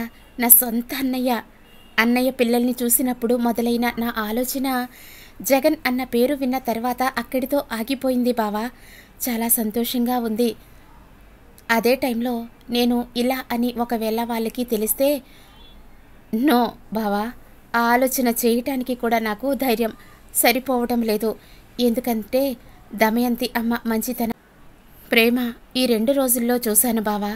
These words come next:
జగదీష్ గారు ఆవిడని మోసం చేశారు అన్న విషయం ఆవిడికి తెలిస్తే తట్టుకోలేదు బావా. ఆవిడ, ఆవిడనే కాదు, ఏ ఆడది ఆ, అలా అలాంటి విషయాన్ని తట్టుకోలేదు.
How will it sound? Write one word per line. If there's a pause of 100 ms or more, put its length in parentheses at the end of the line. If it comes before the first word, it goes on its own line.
(480)
జగదీష్
గారు (200)
ఆవిడని (100)
మోసం
చేశారు (120)
అన్న
విషయం (100)
ఆవిడికి
తెలిస్తే
తట్టుకోలేదు
బావా. (680)
ఆవిడ, (720)
ఆవిడనే
కాదు, (480)
ఏ
ఆడది (560)
ఆ, (540)
అలా (120)
అలాంటి
విషయాన్ని (480)
తట్టుకోలేదు.